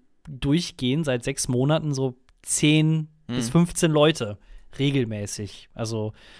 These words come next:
Speaker 1: ne, die einen natürlich ein bisschen mehr, also meine Freundin oder meine Family,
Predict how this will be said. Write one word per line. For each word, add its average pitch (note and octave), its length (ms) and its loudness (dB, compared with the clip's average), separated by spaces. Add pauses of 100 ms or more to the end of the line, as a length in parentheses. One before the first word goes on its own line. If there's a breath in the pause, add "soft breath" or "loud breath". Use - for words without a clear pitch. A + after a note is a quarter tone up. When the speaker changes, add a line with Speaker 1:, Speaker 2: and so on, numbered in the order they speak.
(160 loud breath)
Speaker 1:
ne, C#3+ 160 4
die C#3 160 -2
einen C#3+ 200 6
natürlich C#3 340 0
ein B2+ 80 -2
bisschen B2 280 0
mehr, D#3+ 300 2
also A2+ 180 0
meine G2+ 200 -6
Freundin D3+ 680 6
oder A2 240 -6
meine G#2 240 -6
Family, F3 540 2